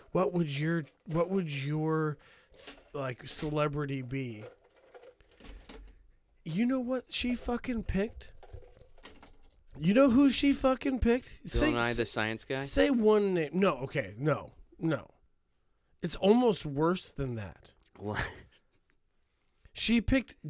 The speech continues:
Speaker 1: Doctor Phil's son.
Speaker 2: What?
Speaker 1: She's like, "Oh, he's so handsome." And I was
Speaker 2: What
Speaker 1: like,
Speaker 2: does he
Speaker 1: "No."
Speaker 2: look
Speaker 1: I was
Speaker 2: like?
Speaker 1: like, "Nobody knows what the fuck,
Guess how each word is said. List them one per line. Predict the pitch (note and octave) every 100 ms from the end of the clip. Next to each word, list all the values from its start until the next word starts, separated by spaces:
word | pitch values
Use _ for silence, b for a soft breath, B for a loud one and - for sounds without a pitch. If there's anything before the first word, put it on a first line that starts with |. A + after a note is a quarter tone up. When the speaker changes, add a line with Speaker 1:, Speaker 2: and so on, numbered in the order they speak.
| C3+ A#2
Speaker 1:
Doctor | D#3 F3+ - A#3 F#3+
Phil's | - E3 D#3+ E3 E3+ D3+ -
son. | - - - C#3+ D#3 G2 - _ _ _ G#2+ G2+
Speaker 2:
What? | G#2 G2+ D3 C#4
Speaker 1:
She's | D4+ A3+ F#3+
like, | F#3+ -
"Oh, | C#3+ F3 D#3
he's | D#3 D#3+
so | - - F3+ F3 F3+ E3+ C#3
handsome." | A#2 - D3+ F3 F#3 F#3 - - C3+ A#2+ B B
And | -
I | C#4+
was |
Speaker 2:
What | C#4+
Speaker 1:
like, |
Speaker 2:
does | A3
he | D4+
Speaker 1:
"No." | G4+
Speaker 2:
look | F4+ A3 - -
Speaker 1:
I | B3
was | C#4+
Speaker 2:
like? | D#4+ C4+
Speaker 1:
like, | A3+
"Nobody | C#4+ F#4 G#4 F#4
knows | D4+ A3+ A3 G#3
what | F#3+ G3
the | G3+ E3+
fuck, | - G3+